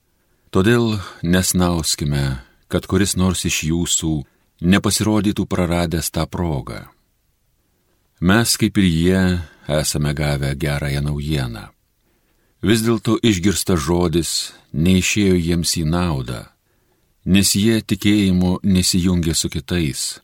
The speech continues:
kurie buvo girdėję. O mes įtikėjusieji einame į poilsio buveinę,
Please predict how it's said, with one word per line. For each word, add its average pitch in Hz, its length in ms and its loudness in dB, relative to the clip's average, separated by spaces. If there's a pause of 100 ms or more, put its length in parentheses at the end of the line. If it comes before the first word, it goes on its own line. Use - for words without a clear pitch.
kurie 78 320 -2
buvo 71 320 -4
girdėję. 71 640 -4 (840)
O 95 160 2
mes 120 320 0
įtikėjusieji 92 1120 -2 (480)
einame 101 480 2
į 98 160 0
poilsio 82 480 -4
buveinę, 82 640 -4